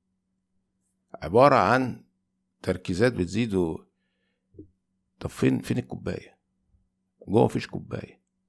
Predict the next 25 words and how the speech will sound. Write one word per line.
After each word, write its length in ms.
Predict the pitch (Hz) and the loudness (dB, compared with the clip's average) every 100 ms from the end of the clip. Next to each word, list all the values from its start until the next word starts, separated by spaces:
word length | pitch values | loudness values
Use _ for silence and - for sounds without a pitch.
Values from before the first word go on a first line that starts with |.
| _ | _
طب 140 | 104 113 | -2 -2
أنا 100 | 135 | -2
شايف 260 | 147 131 | -2 -2
الأوضة 380 | 110 - 131 123 | -4 -2 0 0
دي 480 | 110 127 113 87 76 | 0 -4 -6 -6 -6
فيها 300 | - 107 - | -2 -2 -2
إيريك 240 | 104 101 | -4 -6
وفيها 400 | - 95 85 - | -4 -4 -4 -4
أروى، 320 | 101 107 90 _ _ _ _ _ _ _ _ _ _ _ _ _ _ - | -6 -4 -8 _ _ _ _ _ _ _ _ _ _ _ _ _ _ -4
الأوضة 360 | 87 110 117 | -2 0 -2
دي 100 | 110 | -2
جوه 160 | 117 110 | -2 -2
المخ 280 | 107 104 90 | -2 -6 -10
إزاي؟ 440 | 85 82 - _ _ _ _ _ _ _ _ _ _ _ _ _ _ _ _ _ _ _ _ | -12 -12 -14 _ _ _ _ _ _ _ _ _ _ _ _ _ _ _ _ _ _ _ _
ومفيش. 640 | 90 90 151 226 - - _ | -2 0 2 0 -2 -12 _
يعني 140 | 87 73 | -10 -2
لو 60 | |
دورت 280 | 85 107 - | 4 4 4
على 160 | 82 87 | 2 2
الصورة 400 | - - 120 90 | -2 2 4 4
بتاعت 240 | - 78 | 2 -6
الكوباية 520 | - 78 87 92 87 | -8 -6 0 2 2
أو، 340 | 78 - - - _ 95 | 0 -6 -10 -18 _ -6
مفيش. 640 | 87 175 165 - - - _ _ _ _ _ _ _ _ _ _ _ | 0 2 0 -4 -16 -20 _ _ _ _ _ _ _ _ _ _ _
ف-، 140 | _ | _